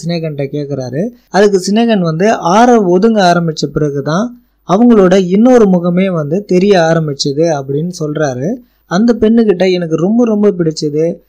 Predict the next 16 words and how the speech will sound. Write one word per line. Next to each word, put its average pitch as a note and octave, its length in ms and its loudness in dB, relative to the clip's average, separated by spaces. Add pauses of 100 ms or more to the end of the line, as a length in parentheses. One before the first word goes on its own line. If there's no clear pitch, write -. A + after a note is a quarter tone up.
(200)
அந்த F3+ 240 0
பெண்ணுக்கு G3+ 500 0
பொய் G#3 220 2
சொல்லவே G3+ 480 0
தெரியாது" E3+ 480 0
அப்படின்னு D#3+ 440 -4
சினேகன் F#3 480 -6
வந்து D3+ 220 -10 (120)
சொல்றாரு. D#3 500 -2
அப்ப E3+ 360 -4
கமல் A3 340 -2
சாரை F3+ 180 -2
காட்டுறாங்க. D3 500 -6 (360)
அப்ப E3 280 -2
கமல் A3+ 360 0
சாரோட F3 360 2